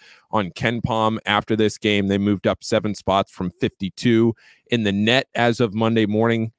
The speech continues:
They're up three spots from seventy to sixty-seven. Saint Mary's did pick up a nice win over Colorado State the other night. Washington beat Gonzaga. Not that that really means a whole lot for Xavier because they lost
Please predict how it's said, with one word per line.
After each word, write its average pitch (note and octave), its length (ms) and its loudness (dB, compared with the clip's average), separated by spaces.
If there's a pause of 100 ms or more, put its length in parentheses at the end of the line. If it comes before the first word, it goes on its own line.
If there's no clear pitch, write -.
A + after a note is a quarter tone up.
(100)
They're A2 160 2
up - 140 -6
three A#2+ 300 0
spots A2 480 0
from F#2+ 220 -6
seventy A2+ 480 0
to F#2+ 100 2
sixty-seven. A2 920 0 (360)
Saint F3+ 200 0
Mary's D#3+ 300 4
did C3+ 180 -2
pick C3 200 0
up B2 100 2
a A#2 80 2
nice A2+ 320 0
win A2+ 200 2
over G#2+ 200 0
Colorado G#2+ 640 2
State - 420 -2
the A#2 100 2
other A2 160 2
night. A2 380 2 (240)
Washington A#2+ 800 0 (120)
beat A#2+ 220 -2
Gonzaga. A2 600 2
Not G#2+ 280 2
that G#2 140 0 (160)
that G#2+ 160 0
really A#2+ 280 2
means A#2+ 260 0
a A#2+ 40 2
whole A#2 180 0
lot A#2 260 4
for B2 100 0
Xavier A2+ 380 2
because G2+ 600 -2 (360)
they F2+ 60 -4
lost F#2 440 -2